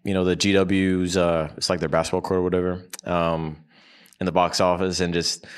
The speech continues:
working on my website when I was just iRacing. And a lot of those days, I didn't think this would be, you know, at all possible. So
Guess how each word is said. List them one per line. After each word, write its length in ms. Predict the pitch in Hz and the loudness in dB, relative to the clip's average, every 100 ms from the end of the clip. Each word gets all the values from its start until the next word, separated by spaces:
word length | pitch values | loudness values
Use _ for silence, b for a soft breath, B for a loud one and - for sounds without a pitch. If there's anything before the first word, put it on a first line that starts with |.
| B | B
working 220 | - 95 | -2 0
on 60 | 107 | 2
my 100 | 101 | 2
website 480 | 98 101 92 101 98 | 2 0 2 2 2
when 120 | 92 | 2
I 40 | 95 | 0
was 100 | 90 | 0
just 160 | 95 | -2
iRacing. 600 | 82 92 92 95 - 95 92 | 2 2 2 0 0 -2 -2
And 220 | 85 82 82 _ _ _ - | -4 -6 -12 _ _ _ -20
a 440 | _ - - - | _ -20 -20 -2
lot 160 | 98 107 | 0 2
of 60 | |
those 160 | 104 92 | 0 0
days, 220 | 101 101 | 0 2
I 100 | 95 | 2
didn't 220 | 95 92 | 0 -2
think 340 | 95 90 87 - | -2 -2 -6 -6
this 180 | 92 | -4
would 80 | 90 | -2
be, 160 | 87 87 - - | 0 -2 -4 -14
you 100 | 104 | -6
know, 160 | 92 90 | 0 4
at 60 | |
all 100 | 87 | 4
possible. 480 | 80 90 87 - 85 | 4 2 0 -2 -4
So 320 | 78 90 87 | -2 -2 -2